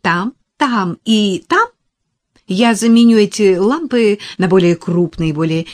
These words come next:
весёленькие. А вечером здесь будет так же светло, как днём. Какое преображение! Уверяю вас, это будет нечто совсем иное.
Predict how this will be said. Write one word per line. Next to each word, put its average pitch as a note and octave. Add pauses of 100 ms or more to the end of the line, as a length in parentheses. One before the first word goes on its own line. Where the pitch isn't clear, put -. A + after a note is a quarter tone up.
(160)
весёленькие. A#2+ (540)
А C#3+
вечером C3+ (480)
здесь D#3+
будет G#3 (420)
так G3+
же E3+
светло, F#3+
как F#3+
днём. D#3 (760)
Какое D4
преображение! D3+ (220)
Уверяю E3
вас, D#3 (260)
это -
будет A3+
нечто - (160)
совсем G3+
иное. F3+